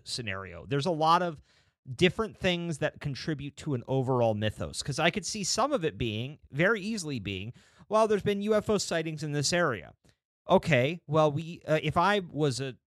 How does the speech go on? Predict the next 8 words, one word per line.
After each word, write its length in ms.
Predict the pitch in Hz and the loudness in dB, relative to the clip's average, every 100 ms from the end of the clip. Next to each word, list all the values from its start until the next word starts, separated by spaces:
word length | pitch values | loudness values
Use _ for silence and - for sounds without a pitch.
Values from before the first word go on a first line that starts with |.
| _ _ _ - | _ _ _ -4
nefarious 680 | 147 - 147 143 135 123 - | -4 2 4 4 2 0 0
government 340 | 131 123 120 | -2 0 0
agency 460 | 120 113 113 - 120 | 0 -2 -6 -6 -6
that 100 | 95 | -2
wanted 300 | 120 113 104 | -2 -2 -6
to 60 | |
discredit 520 | 113 - - 107 107 | -8 -4 -2 -2 -2
this, 380 | 127 190 - - | -2 -2 -4 -12